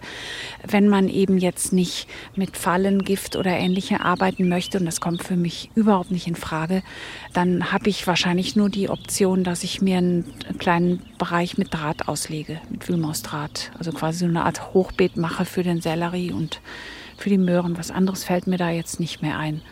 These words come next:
Und ich schicke sie immer weg. Ich sag denen, sie haben in meinem Garten nichts verloren. Und dann sagt immer eine Stimme im Hinterkopf, „Funktioniert ja sowieso nicht, funktioniert ja sowieso nicht.“ Und was sie, wo ich sehr dran arbeite, ist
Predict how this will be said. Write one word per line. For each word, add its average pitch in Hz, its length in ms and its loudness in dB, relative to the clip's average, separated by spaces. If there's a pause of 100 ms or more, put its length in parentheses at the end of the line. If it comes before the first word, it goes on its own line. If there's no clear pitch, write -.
(840)
Und 254 260 8
ich 254 140 0
schicke - 260 4
sie 247 120 6
immer 190 320 4
weg. - 340 -4 (100)
Ich - 100 -14
sag 220 280 2
denen, 190 320 -2 (100)
sie 190 100 -2
haben 190 380 0
in 185 80 0
meinem 175 240 0
Garten 170 320 2
nichts - 260 -6
verloren. 156 520 2 (500)
Und 202 240 4
dann 185 260 6
sagt 208 320 6
immer 202 340 4 (260)
eine 208 180 2
Stimme 226 400 6
im 190 120 0
Hinterkopf, 202 640 0
„Funktioniert 165 640 -6
ja 190 80 -6
sowieso 320 560 2
nicht, 247 320 4
funktioniert 170 680 -6
ja 185 120 -2
sowieso 339 540 4
nicht.“ 285 260 8
Und - 260 -2
was 196 220 2
sie, 185 140 0
wo 190 100 0
ich 175 120 -2
sehr 330 200 6
dran 220 180 2
arbeite, 196 460 0
ist - 160 -10